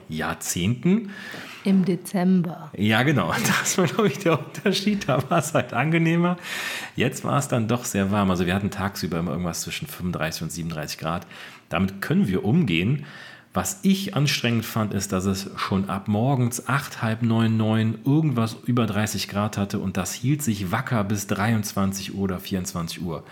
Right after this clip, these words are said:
Speaker 1: Und dazu kam noch, dass immer abends ab neun Uhr oder sowas der Wind abgeflacht hat, die Luft stand und dann wurde es auch noch häufiger recht hohe Luftfeuchtigkeit. Das ist also so klimatisch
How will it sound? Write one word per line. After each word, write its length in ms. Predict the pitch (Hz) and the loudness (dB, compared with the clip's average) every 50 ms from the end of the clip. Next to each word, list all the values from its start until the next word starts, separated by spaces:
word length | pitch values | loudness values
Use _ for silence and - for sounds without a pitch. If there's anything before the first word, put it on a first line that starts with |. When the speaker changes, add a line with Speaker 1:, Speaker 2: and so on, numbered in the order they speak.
| - - - - - - - - - | -16 -16 -14 -14 -14 -14 -14 -14 -4
Speaker 1:
Und 180 | - 101 92 92 | -2 0 2 2
dazu 440 | 113 156 190 190 - - 113 120 131 123 | 4 2 2 0 0 0 0 0 0 0
kam 300 | - 127 127 139 135 117 | 0 2 2 4 4 4
noch, 240 | 110 120 127 - | 4 2 2 -2
dass 240 | - - 98 98 - | -2 -2 -2 -2 0
immer 320 | 135 143 147 143 123 110 - | 2 2 4 4 2 2 2
abends 360 | 120 135 123 123 117 - - | 2 2 2 2 0 0 -2
ab 200 | - 104 - 113 | -4 -4 -2 0
neun 360 | 107 110 110 127 135 139 120 117 | 0 2 4 4 4 4 2 2
Uhr 100 | 123 131 | 2 4
oder 140 | 127 120 117 | 4 4 2
sowas 300 | 117 113 117 113 113 - | 2 2 0 0 0 0
der 140 | 101 101 131 | 0 2 4
Wind 180 | 196 214 - | 2 2 0
abgeflacht 520 | - - - 98 80 - 87 80 76 - - 92 | -2 -6 -6 -6 -6 -4 -4 -4 -4 -4 0 0
hat, 180 | 123 151 - - - - - - - _ _ _ _ _ _ _ - | 0 0 -2 -6 -16 -20 -20 -20 -20 _ _ _ _ _ _ _ 0
die 60 | 104 | 2
Luft 280 | 98 120 143 139 - - | 4 4 2 2 -2 -4
stand 600 | - - - - - - 117 139 170 196 190 - - - - - - - - - _ - | -4 -4 -2 0 0 2 2 4 4 2 2 0 -6 -12 -14 -16 -18 -18 -20 -20 _ -2
und 200 | 101 92 82 - | -2 -2 0 2
dann 220 | - 143 156 139 | 2 4 4 4
wurde 140 | 123 131 123 | 2 2 2
es 60 | - | 0
auch 60 | 107 | 0
noch 180 | 113 107 98 - | 0 -2 0 0
häufiger 460 | 110 123 135 131 127 117 113 110 95 | 0 0 0 0 0 0 0 2 2
recht 220 | 107 107 - - | 2 0 0 0
hohe 120 | 110 101 98 | 2 4 4
Luftfeuchtigkeit. 600 | 104 101 101 92 85 82 - - 82 80 - 98 | 4 2 0 0 -2 -2 -2 -4 -6 -4 -2 -2
Das 100 | 92 110 | 0 0
ist 160 | 120 - - | 0 0 0
also 200 | - 110 101 98 | 0 0 0 2
so 100 | 95 98 | 0 0
klimatisch 800 | 95 - - 95 92 101 117 143 143 - 127 123 - - - - | 0 0 0 0 2 4 2 2 2 2 0 0 0 -4 -8 -12